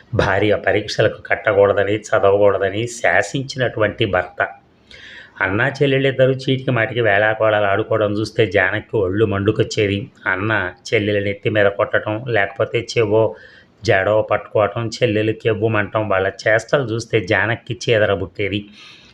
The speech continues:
ఒకసారి వాసంతి ముస్తాబు పూర్తి చేసుకుని బొడ్డు కిందకి చీర, వీపంతా బయటపడ్డ జాకెట్టు, చెంపల మీదకి కాటుక చారలు, జాకెట్టులోంచి పొట్ట మీదకి కుచ్చులు, అన్ని అలంకారాలతో గదిలోంచి బయటకొచ్చింది. చెల్లెల్ని చూడగానే అన్న,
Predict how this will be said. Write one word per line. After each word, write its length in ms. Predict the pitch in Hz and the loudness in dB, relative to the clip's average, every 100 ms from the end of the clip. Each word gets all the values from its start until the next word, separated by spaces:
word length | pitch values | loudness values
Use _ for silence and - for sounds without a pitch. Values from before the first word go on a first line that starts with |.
| - | 0
ఒకసారి 420 | 120 110 117 120 | 0 2 0 2
వాసంతి 540 | 131 98 120 - 139 127 | 2 2 0 -2 -4 -4
ముస్తాబు 500 | 110 107 139 123 117 | -4 -4 -2 -2 -2
పూర్తి 320 | 123 107 107 | -4 -4 -2
చేసుకుని 720 | 113 113 117 135 117 104 117 - - - - | -2 -2 0 2 2 0 -4 -12 -20 -16 0
బొడ్డు 260 | 113 110 123 | 2 4 2
కిందకి 380 | 123 110 113 117 | 0 -2 -2 -4
చీర, 340 | - 117 104 | 0 2 4
వీపంతా 720 | 104 98 110 127 117 101 104 | 2 0 -6 -4 -4 0 0
బయటపడ్డ 560 | 92 98 113 - 101 101 | 2 0 0 -2 0 0
జాకెట్టు, 720 | 101 95 101 113 - 107 107 - _ - 107 | 2 0 0 -4 -4 -6 -6 -14 _ -6 -4
చెంపల 300 | 90 110 101 | 0 0 2
మీదకి 360 | 104 104 117 | 0 -2 -6
కాటుక 460 | - 98 104 120 107 | -4 -2 -2 -2 -2
చారలు, 540 | 98 101 98 104 107 | -2 0 0 0 -2
జాకెట్టులోంచి 880 | 104 98 98 113 - 110 104 - 123 | -2 0 0 0 -4 -4 -4 -4 -4
పొట్ట 320 | - 107 - | 0 0 0
మీదకి 380 | 117 104 101 - | 2 2 0 -6
కుచ్చులు, 560 | - 120 - 123 107 110 - - - - - - - | -6 -6 -2 0 0 -2 -12 -18 -18 -18 -20 -10 -4
అన్ని 360 | 110 123 131 117 | 0 4 4 4
అలంకారాలతో 840 | 104 120 131 127 110 107 113 120 | 4 0 0 0 2 2 2 0
గదిలోంచి 640 | 110 101 110 110 104 131 | 0 0 2 0 0 -2
బయటకొచ్చింది. 800 | 117 95 - 107 - 113 110 - _ _ - 113 | 0 -2 -2 -6 -6 -4 -4 -6 _ _ -6 0
చెల్లెల్ని 340 | 101 98 110 | 2 2 2
చూడగానే 560 | 110 113 98 98 101 104 | 0 0 2 2 0 0
అన్న, 540 | 95 95 107 95 92 | -2 -2 -2 -2 -6